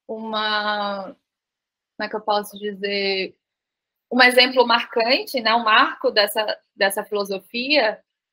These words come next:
é, existe uma outra, uma outra vertente da filosofia japonesa que, na verdade, concorda com o cartesianismo, que é interessante também pensar, né? Até hoje a gente tem, é, muita gente pensando a,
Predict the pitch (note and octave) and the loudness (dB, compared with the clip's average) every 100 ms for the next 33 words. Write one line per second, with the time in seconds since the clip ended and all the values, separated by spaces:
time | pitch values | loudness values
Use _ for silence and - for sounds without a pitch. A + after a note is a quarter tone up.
0 | _ _ - G3+ G#3 G#3 - C#4 B3+ B3+ | _ _ 0 2 4 4 2 0 2 0
1 | D4+ D4+ D4 C#4 C#4 D#4 D#4 C#4+ B3+ - | 2 2 2 2 0 2 2 2 -2 -4
2 | A#3+ A#3+ C4 B3+ C4 C4+ A#3+ A#3+ A#3+ A#3 | -2 -2 -2 -2 -2 0 0 0 -4 -6
3 | A#3 A3 A3 A3 A3 A3 A3+ A3 A3 A#3+ | -4 -6 -6 -6 -4 -4 -4 -2 -2 0
4 | D4+ - C4+ C#4 C#4 C4+ C#4+ A#3 A#3 - | -2 -2 -2 2 2 2 2 2 2 -6
5 | D4+ - B3 G4 F#4 B3+ A#3 - G#3 G#3 | -2 4 6 4 0 -2 -2 -2 -6 -6
6 | G#3 F#3 F3 F#3 F#3+ G#3 G#3+ A3 A3 A3+ | -10 -8 -10 -12 -4 -4 -2 -4 -2 -4
7 | A3+ A#3+ A#3 B3 - C4 D4+ F4 C4+ A3 | -4 -2 0 -2 0 0 2 2 2 2
8 | - _ _ - G3+ G3 G3+ - G#3 A#3 | -2 _ _ -4 2 2 2 4 4 4
9 | A3+ A3 A3 B3+ - D4+ D4+ C4 - _ | 2 2 -2 -4 -2 0 2 -2 -10 _
10 | _ _ G#3 G3 G3 G3 G3 G#3+ A3 C#4 | _ _ 4 6 6 4 -4 -8 -2 0
11 | C4 C4 C#4 C#4 C4+ B3 B3+ B3+ A3 E4+ | -2 -4 -6 -4 -4 -2 -2 2 2 2
12 | E3 E3 G#3 G3+ | 0 -6 -8 -12